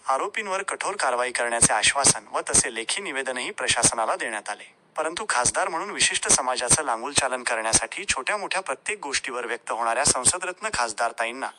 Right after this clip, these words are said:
चारही निवडणुकीत भरभरून मतदान देणाऱ्या मुळशीकरांच्या आस्थेला धर्मांधाकडून जो गालबोट लावला गेलाय, त्यावर पाच दिवस झालेत,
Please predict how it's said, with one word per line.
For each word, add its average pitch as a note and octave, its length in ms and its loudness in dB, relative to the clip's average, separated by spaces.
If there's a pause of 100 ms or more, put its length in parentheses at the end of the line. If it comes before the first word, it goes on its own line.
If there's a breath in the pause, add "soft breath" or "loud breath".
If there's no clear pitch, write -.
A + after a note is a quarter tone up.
(120)
चारही D#3 260 0
निवडणुकीत C3+ 520 -6 (120)
भरभरून C3+ 340 -2
मतदान C3 400 -2
देणाऱ्या A#2 360 0
मुळशीकरांच्या F3+ 680 0
आस्थेला A2 400 -2 (180)
धर्मांधाकडून C#3+ 680 0
जो D3+ 120 6
गालबोट B2 460 -2
लावला A2+ 240 2
गेलाय, A2+ 280 -4 (120)
त्यावर B2+ 220 0
पाच F#3 320 4
दिवस A#2+ 280 -2
झालेत, G#2 220 -4